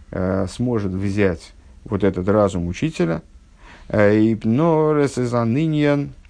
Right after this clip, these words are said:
воз из фаран байм рав, э, дафа, д-, дафа соевсов он кумен цум талмит. Э, то есть вот эта идея, как она у Рава,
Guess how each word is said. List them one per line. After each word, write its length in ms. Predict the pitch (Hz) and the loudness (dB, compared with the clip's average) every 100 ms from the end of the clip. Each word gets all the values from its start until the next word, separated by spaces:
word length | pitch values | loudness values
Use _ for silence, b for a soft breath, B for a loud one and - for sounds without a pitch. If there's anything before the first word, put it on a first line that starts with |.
| - | -4
воз 260 | 120 135 | 0 0
из 80 | 120 | -2
фаран 440 | - 107 131 131 | -2 -2 0 -2
байм 260 | 123 127 120 | 0 0 0
рав, 340 | 117 117 113 110 B B B | 0 2 0 -4 B B B
э, 480 | - 110 107 107 104 | -2 2 4 2 0
дафа, 540 | 107 139 151 143 143 | 0 2 2 2 -2
д-, 280 | 123 110 107 | -2 -2 -2
дафа 680 | 76 - - 131 165 160 156 | -2 -8 2 4 4 4 -4
соевсов 680 | 131 - 156 165 147 156 135 | -4 -4 0 0 0 -4 -2
он 160 | 110 | -4
кумен 380 | 104 147 151 127 | 0 -2 0 -4
цум 320 | - 151 147 | -4 -4 -4
талмит. 520 | 139 127 113 104 101 101 B B B - | 0 0 2 0 -2 -4 B B B -4
Э, 460 | 110 107 104 104 98 | 0 2 2 0 0
то 80 | 117 | -2
есть 120 | 104 | 0
вот 240 | 113 107 | -2 0
эта 320 | 131 123 120 | -2 0 -2
идея, 340 | 110 135 120 101 | 0 2 2 2
как 260 | 123 113 | 2 0
она 280 | 110 113 110 | 0 -2 0
у 160 | 101 113 | 0 0
Рава, 440 | 185 226 135 98 | 2 2 2 -4